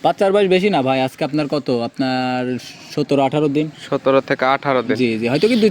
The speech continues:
Speaker 1: দুই, দুই একদিন এদিক সেদিক হতে পারে ভাই।
Speaker 2: তবে এ সকল বাচ্চা বাংলাদেশের যে কোনো প্রান্তে নিয়ে যেতে পারবে, কোনো রিস্ক হবে
Speaker 1: না,
Speaker 2: না,
Speaker 1: কোনো
Speaker 2: আশা করা
Speaker 1: রিস্ক
Speaker 2: যায়।
Speaker 1: থাকবে না আল্লাহর রহমতে।
Speaker 2: এবং এ সকল গাভী থেকে তো আপনি দুধের গ্যারান্টি বা কোনো আইডিয়া দেন না।
Speaker 1: আমি তো শাহিওয়াল গরুতে ভাই দুধের গ্যারান্টি দেয় না, দুধ,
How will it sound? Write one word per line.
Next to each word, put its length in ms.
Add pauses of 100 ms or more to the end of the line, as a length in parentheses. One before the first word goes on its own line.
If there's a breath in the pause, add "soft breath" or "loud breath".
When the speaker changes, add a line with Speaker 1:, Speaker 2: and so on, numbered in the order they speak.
Speaker 1:
দুই, 200
দুই 180
একদিন 260
এদিক 180
সেদিক 240
হতে 160
পারে 220
ভাই। 120
Speaker 2:
তবে 200
এ 40
সকল 260
বাচ্চা 260
বাংলাদেশের 600
যে 100
কোনো 180
প্রান্তে 280
নিয়ে 180
যেতে 200
পারবে, 240
কোনো 200
রিস্ক 260
হবে 80
Speaker 1:
না, 80
Speaker 2:
না, 100
Speaker 1:
কোনো 120
Speaker 2:
আশা 60
করা 80
Speaker 1:
রিস্ক 120
Speaker 2:
যায়। 140
Speaker 1:
থাকবে 160
না 80
আল্লাহর 220
রহমতে। 360 (300)
Speaker 2:
এবং 300
এ 40
সকল 280
গাভী 200
থেকে 220
তো 100
আপনি 200
দুধের 280
গ্যারান্টি 340
বা 100
কোনো 200
আইডিয়া 260
দেন 160
না। 60
Speaker 1:
আমি 140
তো 100
শাহিওয়াল 300
গরুতে 260
ভাই 120
দুধের 240
গ্যারান্টি 280
দেয় 160
না, 80
দুধ, 220